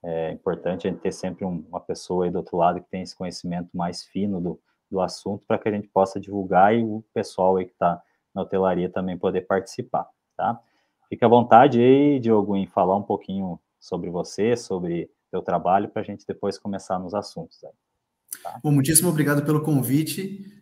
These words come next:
Speaker 2: É sensacional poder fazer, pa-, poder, poder fazer parte, né, dessa maratona da hospitalidade
Speaker 1: Uhum.
Speaker 2: e falar de alimentos e bebidas, que é a área que eu sempre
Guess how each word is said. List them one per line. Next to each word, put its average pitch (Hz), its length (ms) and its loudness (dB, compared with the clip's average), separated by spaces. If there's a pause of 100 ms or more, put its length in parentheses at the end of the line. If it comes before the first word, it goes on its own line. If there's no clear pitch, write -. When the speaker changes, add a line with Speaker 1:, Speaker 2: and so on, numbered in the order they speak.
(160)
Speaker 2:
É 127 440 -8
sensacional 131 760 0
poder 131 200 -2
fazer, 120 560 -4
pa-, 117 160 -8 (280)
poder, 123 540 -2 (340)
poder 143 220 -2
fazer 170 220 0
parte, 143 360 4
né, 135 120 2
dessa 127 200 0
maratona 127 400 -2
da 131 80 -2
hospitalidade 131 840 0
Speaker 1:
Uhum. 147 100 -10 (420)
Speaker 2:
e 131 240 4
falar 135 280 2
de 156 80 2
alimentos 175 320 2
e 185 80 0
bebidas, 139 420 0
que 131 260 0
é 131 140 2
a 143 140 4
área 139 320 4
que 151 100 -4
eu 151 180 0
sempre 151 920 0